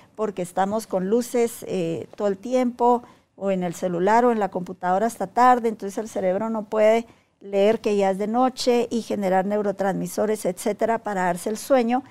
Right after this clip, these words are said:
Entonces, no solo todo lo que ya se sabe, bueno, si no me duermo, no me levanto bien,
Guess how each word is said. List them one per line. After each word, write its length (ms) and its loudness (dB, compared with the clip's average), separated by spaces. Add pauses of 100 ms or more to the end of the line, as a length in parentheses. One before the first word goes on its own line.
(600)
Entonces, 280 4
no 160 6
solo 400 8
todo 260 6
lo 140 4
que 140 0
ya 140 0
se 140 -6
sabe, 380 0
bueno, 280 -2
si 120 -10
no 140 -6
me 100 -4
duermo, 340 0
no 120 -2
me 140 -4
levanto 380 -2
bien, 260 0